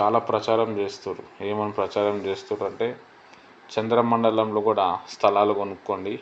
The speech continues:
మేము ఇప్పిస్తాము, ఇక్కడ ఏమైనా అయితే అక్కడికి వెళ్ళిపోవచ్చు, ఆడ ఉండొచ్చు." హల్లెలూయా. అయితే దేవుని ప్రియమైన వారలారా, మన జెఫన్యా గ్రంథము, యావేలు గ్రంథము, పాత నిబంధన చదివితే,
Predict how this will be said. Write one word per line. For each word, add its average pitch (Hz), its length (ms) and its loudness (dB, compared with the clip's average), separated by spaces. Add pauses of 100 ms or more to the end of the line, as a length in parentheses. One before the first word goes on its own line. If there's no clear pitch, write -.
మేము 95 160 -8
ఇప్పిస్తాము, 101 800 -6 (800)
ఇక్కడ 123 200 2
ఏమైనా 120 320 4
అయితే 107 420 0
అక్కడికి 101 400 -4
వెళ్ళిపోవచ్చు, 110 480 0
ఆడ 101 80 6
ఉండొచ్చు." 95 640 -2 (540)
హల్లెలూయా. 95 460 -2 (1200)
అయితే 131 220 0
దేవుని 120 360 4
ప్రియమైన 107 600 0 (380)
వారలారా, 92 460 -2 (600)
మన 104 200 0
జెఫన్యా 110 500 2
గ్రంథము, 101 480 -2
యావేలు 101 420 0
గ్రంథము, 92 380 -4 (100)
పాత 92 220 -2
నిబంధన 92 460 -8
చదివితే, 82 260 -4